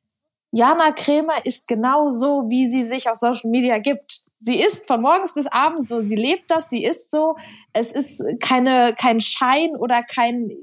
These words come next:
Ich tu nur so. Die ist also von Grund auf ein herzensguter Mensch und wirklich, also ist für mich echt eine Erscheinung,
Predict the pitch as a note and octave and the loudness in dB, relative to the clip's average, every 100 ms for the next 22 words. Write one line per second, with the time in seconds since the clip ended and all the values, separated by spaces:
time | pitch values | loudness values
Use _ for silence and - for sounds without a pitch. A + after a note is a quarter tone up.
0 | - A#3+ - D4+ E4+ F4+ C#4+ D#4+ E4 E4 | -6 -6 -4 -2 0 0 2 2 2 0
1 | - - - _ _ C4 - - B3+ - | -10 -20 -20 _ _ 0 0 2 2 2
2 | - - _ - A#3 A#3 B3+ A#3+ G#3+ D#4 | -4 -12 _ -2 0 0 0 0 0 0
3 | G#4+ - B3+ D4+ - G#3+ G#3 A3 D#4 F#4 | 0 0 0 0 0 -2 -2 0 -2 -2
4 | - C#4+ - C4+ C4+ B3 B3+ G3+ B3 - | -4 -4 -2 -2 0 0 0 0 0 -2
5 | - - - - _ _ B3 A3 G#3+ E4 | -4 -8 -20 -20 _ _ 2 4 4 2
6 | F4 E4 F4 F4 - - _ _ _ _ | 4 4 4 2 -4 -12 _ _ _ _
7 | _ - B3 A#3+ B3 - _ _ A3 G3 | _ 0 2 2 -2 -6 _ _ -6 -2
8 | - - D#4+ D4+ C#4 D4+ - C#4+ B3 - | 0 0 2 0 0 -2 -2 0 0 0
9 | A#3 F#3 D#3+ D#3+ | 0 0 -6 -12